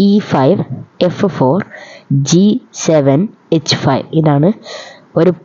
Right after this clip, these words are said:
ഏഹ്, ക്വീന്, ഒരു റൂക്ക്, പിന്നെ ഒരു നൈറ്റ്, ആറ് പോൺ. ഇതാണ് ബ്ലാക്കിൻ്റെ പീസുകൾ. വൈറ്റിനെ വെച്ച് നോക്കുമ്പോൾ ഒരു മെറ്റീരിയൽ അപ്പാണ് നിലവിലുള്ളത്. ഈ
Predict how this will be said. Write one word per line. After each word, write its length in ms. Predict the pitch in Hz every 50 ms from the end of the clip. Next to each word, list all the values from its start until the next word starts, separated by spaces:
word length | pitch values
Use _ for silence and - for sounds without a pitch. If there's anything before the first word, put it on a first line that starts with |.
| _ - - - 170 160
ഏഹ്, 360 | 151 147 147 147 147 147 - - - _ _ -
ക്വീന്, 380 | 160 156 143 139 139 147 208 247 - - - - 156
ഒരു 160 | 156 151 147 143 147
റൂക്ക്, 340 | 143 139 135 135 - - 240 262 - - - 139 - - - 127 - -
പിന്നെ 280 | 147 139 135 151 220 269 - - _ _ - 165
ഒരു 120 | 143 147 151 147
നൈറ്റ്, 400 | 147 139 131 139 135 - - 220 269 - - - - - - - - - - - - 156 156
ആറ് 280 | 156 160 165 170 180 190 - -
പോൺ. 180 | 147 139 135 127 - - 151
ഇതാണ് 300 | 151 147 143 147 151 - - - - - - - - - 156
ബ്ലാക്കിൻ്റെ 400 | 143 147 143 143 - - 170 165 -
പീസുകൾ. 360 | 147 143 - - - - 185 262 - - -
വൈറ്റിനെ 340 | 151 147 151 - 160 160 160 151
വെച്ച് 160 | 147 - 165 160
നോക്കുമ്പോൾ 400 | 156 147 135 165 151 156 - 262 - - - - - - - - - - -
ഒരു 100 | 180 190 180 175
മെറ്റീരിയൽ 460 | 160 156 160 - 165 156 156 156 185 - - - 160
അപ്പാണ് 420 | - - - 175 147 135 135 190 226 226 - _ _ _ _ - - - - - - 165
നിലവിലുള്ളത്. 600 | 156 139 139 147 165 151 143 131 120 127 156 208 254 - - _ _ _ _ _ _ _ _ _ _ _ _ - - - - - - - - - - _ _ _ _ _ _ - - - - - - - - - -
ഈ 40 | -